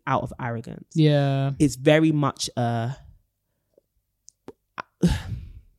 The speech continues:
Speaker 1: I think social media has sometimes made us see our friends as accessories to us.
Speaker 2: Yeah.
Speaker 1: Right?
Speaker 2: Okay.
Speaker 1: And it
Speaker 2: Hello.
Speaker 1: becomes, if you are no longer working for me, I don't need you. Go away.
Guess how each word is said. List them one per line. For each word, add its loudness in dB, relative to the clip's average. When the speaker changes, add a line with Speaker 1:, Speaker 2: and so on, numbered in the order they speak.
Speaker 1:
I 6
think 0
social 0
media -6
has -8
sometimes -8
made -6
us -12
see -6
our -4
friends -10
as -10
accessories -12
to -8
us. -12
Speaker 2:
Yeah. 2
Speaker 1:
Right? -8
Speaker 2:
Okay. -2
Speaker 1:
And 6
it 6
Speaker 2:
Hello. 2
Speaker 1:
becomes, -2
if 0
you 4
are 4
no 2
longer 2
working 0
for -8
me, -10
I 2
don't -4
need -10
you. -16
Go 6
away. -14